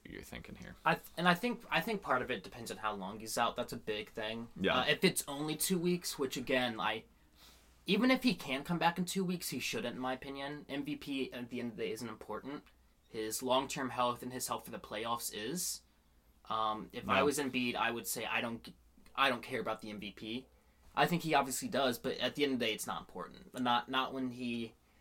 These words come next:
Speaker 2: has a team that I think could make a playoff push if they play their cards right. Um, so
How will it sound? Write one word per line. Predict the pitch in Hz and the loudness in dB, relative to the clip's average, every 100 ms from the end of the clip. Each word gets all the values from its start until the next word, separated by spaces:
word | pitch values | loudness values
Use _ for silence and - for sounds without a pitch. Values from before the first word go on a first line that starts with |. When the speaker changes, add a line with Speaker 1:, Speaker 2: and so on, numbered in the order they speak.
| _ - | _ -6
Speaker 2:
has | - 127 | -2 0
a | 131 | 0
team | - 139 127 | -2 -2 -4
that | 98 117 | -2 4
I | 131 - | 6 6
think | - 143 123 | 2 -4 -4
could | - - 127 131 | -6 -2 -2 0
make | 143 | -2
a | 135 | -2
playoff | - 120 120 - | -4 -2 0 -2
push | - 147 - - | -4 -4 -4 -8
if | 110 | -8
they | 110 | -8
play | - 110 | -4 -6
their | 101 | -4
cards | 113 110 139 | -6 -6 0
right. | 147 160 - - - - - - _ - - | 0 0 -6 -20 -20 -20 -20 -20 _ -16 -8
Um, | 117 117 113 | -2 -2 -2
so | - - 120 120 113 | -2 -2 0 -2 -4